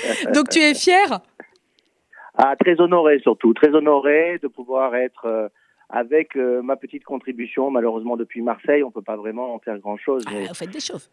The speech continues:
Speaker 2: ce que je peux faire, je fais. Bah, enfin, tous les matins, je mets un gilet pare-balles et je vais dans les quartiers nord,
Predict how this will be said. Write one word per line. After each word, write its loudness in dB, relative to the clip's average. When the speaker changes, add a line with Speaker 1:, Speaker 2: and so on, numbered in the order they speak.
Speaker 2:
ce -20
que 0
je 2
peux 0
faire, 0
je -4
fais. -4
Bah, 2
enfin, -6
tous -8
les 0
matins, -2
je -8
mets -4
un -4
gilet -8
pare-balles -4
et -4
je -10
vais -6
dans -6
les -6
quartiers -6
nord, 2